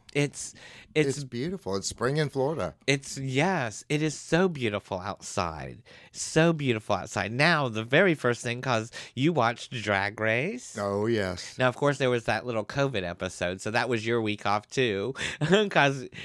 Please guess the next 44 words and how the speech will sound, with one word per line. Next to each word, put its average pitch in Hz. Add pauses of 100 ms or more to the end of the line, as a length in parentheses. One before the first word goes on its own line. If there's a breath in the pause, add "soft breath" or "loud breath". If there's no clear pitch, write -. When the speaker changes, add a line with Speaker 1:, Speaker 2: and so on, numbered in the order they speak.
(160 loud breath)
Speaker 1:
did 123
you 123
watch 123
it 143
Speaker 2:
It, 202
Speaker 1:
that 127
Speaker 2:
I, 139
Speaker 1:
week? 135
Speaker 2:
I 156
did, 165
but 113
it 120
was 117
still 180
really 147
Speaker 1:
It 131
was -
Speaker 2:
interesting 127
what 120
they 117
had 120
to 123
Speaker 1:
very 117
Speaker 2:
go 127
through. 78 (140)
Speaker 1:
Mm-hmm, 107
mm-hmm. 110 (560 loud breath)
That, 98
it 113
was 110
very 110
interesting 107
that 95
they 101
were 95
also 95
one 95
of 90
the 82 (120)
first 110
productions 82 (300 loud breath)
filming 98
during 76
covid. 71